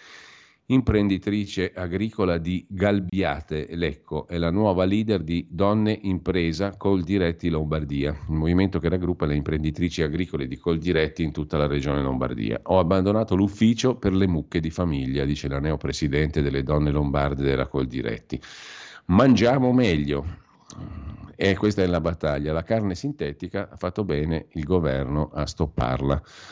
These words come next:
E <clears throat> lasciamo anche la Lombardia per... Ehm, anzi no, non la lasciamo perché c'è una cosa curiosa raccontata dal quotidiano Il Giorno, in oratorio a Brescia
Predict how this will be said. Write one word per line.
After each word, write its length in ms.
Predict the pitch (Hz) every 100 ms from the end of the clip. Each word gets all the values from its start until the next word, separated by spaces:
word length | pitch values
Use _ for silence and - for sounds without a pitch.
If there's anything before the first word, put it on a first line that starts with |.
| - - - _
E 320 | - 101 101
<clears throat> 400 | - - 139 113
lasciamo 680 | 92 90 - 98 87 80 78 -
anche 560 | 82 82 80 78 78 - _ _ _ _ _ _ -
la 180 | 90 82
Lombardia 680 | 85 90 101 101 80 87 90
per... 720 | - 80 82 78 80 80 -
Ehm, 600 | 78 73 73 71 73 69
anzi 320 | - 80 71
no, 140 | 78 71
non 240 | 76 78
la 80 | 78
lasciamo 500 | 87 98 95 113 104
perché 280 | - 73 76
c'è 120 | 80
una 460 | 78 78 76 78 76
cosa 260 | 82 80
curiosa 480 | 76 82 85 82 78
raccontata 720 | 73 73 73 73 78 76 71
dal 580 | 69 71 71 71 71 69 - - - -
quotidiano 720 | 76 76 80 78 82 80 76 -
Il 220 | 104 95
Giorno, 800 | 82 85 78 78 101 123 123 - _ -
in 140 | 82
oratorio 840 | 82 82 - 90 82 76 76 76
a 160 | - 76
Brescia 580 | 82 82 60 - 98